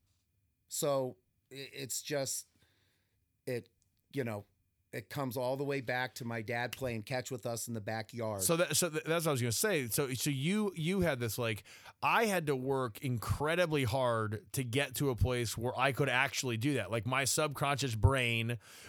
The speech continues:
Speaker 2: would, would react positively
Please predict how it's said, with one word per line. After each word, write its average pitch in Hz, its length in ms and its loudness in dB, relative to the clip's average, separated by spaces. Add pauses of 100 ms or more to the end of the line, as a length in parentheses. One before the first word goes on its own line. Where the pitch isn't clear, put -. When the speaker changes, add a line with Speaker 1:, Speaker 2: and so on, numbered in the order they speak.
(120)
Speaker 2:
would, 127 500 2 (460)
would 139 180 0
react 135 680 2
positively 117 1120 4